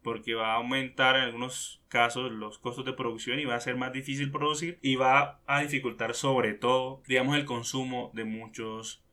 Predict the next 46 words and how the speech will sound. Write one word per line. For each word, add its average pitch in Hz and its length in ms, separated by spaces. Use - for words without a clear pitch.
de 120 140
muchos 120 360
bienes 117 360
y 120 40
artículos 113 380
de 113 60
primera 104 280
necesidad. 135 600
Yo 143 100
quisiera 165 300
cerrar 139 280
diciendo 147 580
que 156 340
para 135 240
mí 139 140
la 175 100
explicación 135 680
más, 143 580
eh, 123 360
fuerte 147 680
de 123 160
por 120 280
qué - 100
este 139 160
tipo 147 300
de 143 60
medidas 127 280
se 127 100
toman 156 380
es 127 120
simplemente 135 580
porque 123 540
hay 127 480
presión 131 840
y 120 140
hay 117 200
intereses, 127 560
además 120 360
de 139 120
posiciones 127 480
también, 120 400
concepciones 131 500
de 139 100
mundo, 120 380
¿no? 113 260
Eh, 120 600